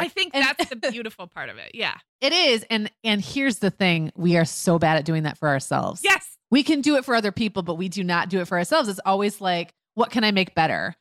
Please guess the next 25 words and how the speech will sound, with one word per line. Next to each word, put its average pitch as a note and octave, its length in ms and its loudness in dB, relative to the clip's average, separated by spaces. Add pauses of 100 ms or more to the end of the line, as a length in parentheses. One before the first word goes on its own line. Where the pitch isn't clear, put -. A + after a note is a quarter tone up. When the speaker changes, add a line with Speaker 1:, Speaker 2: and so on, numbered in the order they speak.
Speaker 1:
Right. G#3+ 120 -2
Speaker 2:
What A3+ 120 2
can C4 100 0
I A#3+ 80 2
make G3+ 180 -2
better F3 220 2
about E3 200 0
myself?" D#3 520 -2
And G#3+ 340 2 (1000)
I A#3+ 120 2
think - 360 -4
what A#3+ 100 2
I'm F#3+ 220 2
really G3 280 4
trying G3+ 260 0
to F#3 60 0
dig F3+ 280 -2
in A3 140 2
on D#3+ 240 2
is, D#3 160 -4
like, D3 240 2 (100)
what's A#3 320 2
awesome A3 320 0
about F3 280 0
me E3+ 420 -4